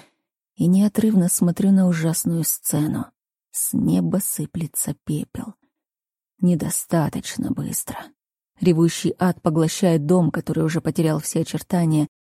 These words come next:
Не осталось ничего, кроме осыпавшихся каменных стен,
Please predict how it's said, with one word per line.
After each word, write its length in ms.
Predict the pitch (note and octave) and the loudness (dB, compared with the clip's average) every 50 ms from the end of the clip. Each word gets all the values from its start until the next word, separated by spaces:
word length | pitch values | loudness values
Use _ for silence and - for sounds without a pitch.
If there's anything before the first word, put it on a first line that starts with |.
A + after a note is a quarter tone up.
| _ _ _ _ | _ _ _ _
Не 100 | - E3 | 0 0
осталось 480 | E3 F3+ - - G#3+ G3+ F#3+ F#3+ - - | 0 0 2 2 2 4 2 2 2 2
ничего, 500 | F#3 E3 D#3+ D#3 - - E3+ D#3+ F#3+ F#3 | 2 2 2 0 -2 -4 -2 0 0 0
кроме 320 | - - F#3+ F3+ F3 E3+ | 2 2 2 4 4 2
осыпавшихся 680 | F3 - - - G#3 - F#3+ - - G3 F#3 - - F3+ | 2 0 -2 -2 -2 -2 -4 -2 -2 -4 -2 -2 -2 -2
каменных 480 | - - F3+ F3+ F3 F3 E3+ F3+ - - | 0 2 2 2 4 4 2 2 0 -2
стен, 480 | - - - - F3 D#3+ D3+ D#3 F3+ | -6 -6 -2 0 0 2 0 0 -4